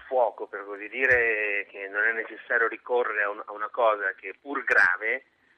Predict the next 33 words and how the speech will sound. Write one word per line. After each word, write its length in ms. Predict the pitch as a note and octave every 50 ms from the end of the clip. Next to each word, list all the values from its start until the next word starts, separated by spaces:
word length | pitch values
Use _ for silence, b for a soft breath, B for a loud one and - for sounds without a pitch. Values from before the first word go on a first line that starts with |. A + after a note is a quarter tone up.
| b _
ma 100 | B2 B2+
appunto 420 | B2+ - - C3 C3+ C3+ C3+ C#3+
poi 160 | C3 - A#2 A2+
alla 140 | A#2+ A#2 -
fine 140 | - B2 B2
è 60 | A#2 -
semplicemente 800 | A#2+ G#2+ - A2+ A2+ A#2+ A2+ A2+ A2 A2 G#2+ - - A2+ A2 G#2+
la 120 | G2+ A2 -
conferma 880 | - - B2+ A#2 A2 - - A2 G#2+ G#2+ G#2+ A2 A2 A2 A2 A2 A2 b b b b b b b b b b _
di, 480 | _ F#2+ G2 F#2+ F2 F2 F2 F2 E2+ E2
di, 100 | E2+ E2+ -
di, 240 | F2+ E2+ D#2+ E2 - _
di 80 | _ _
quello 200 | - G#2+ G#2 G#2
che, 260 | - - G#2 G2+ - _
che 140 | - - F#2+
viene 400 | F#2+ G#2 G2+ G2+ G#2 G2 F#2+ F#2
tentato 1120 | - G#2 G2 G2 - - A#2 A2 G#2 G2+ - - G#2 G2+ G2+ G2 F#2+ F#2+ F2+ F#2 F2+ - - - -
sistematicamente 960 | - A2 - - G#2 G2 - - - A2+ G2+ G2 F#2+ G#2 A2+ A2 F#2+ - F#2+
in 140 | F#2+ F#2+ F#2
tutti 220 | - F2 - -
i 40 | G#2
vertici, 400 | F#2 F#2 G2 G#2+ A2 - - -
dunque 240 | F2+ F#2+ G2 G2 -
questi 280 | - G2 - _ - F#2
vertici 600 | F#2 F#2 F#2 - G2+ G2 - G#2 G2 F#2 F2+ F2
vengono 320 | F2 G2+ G2 F#2+ G2+ G2 F#2
tenuti. 420 | - G2+ G2 F#2+ F2 - - F2+
Però 220 | - - A2+ C3 C#3
è 120 | C#3+ C#3
chiaro 280 | - - C#3+ C3 C3+ C3
che 160 | - C3+ B2+
contribuisce 960 | - C3 B2 A2+ - B2+ A#2 A#2+ B2 C3 C3+ C3 A2+ - - - F#2 E2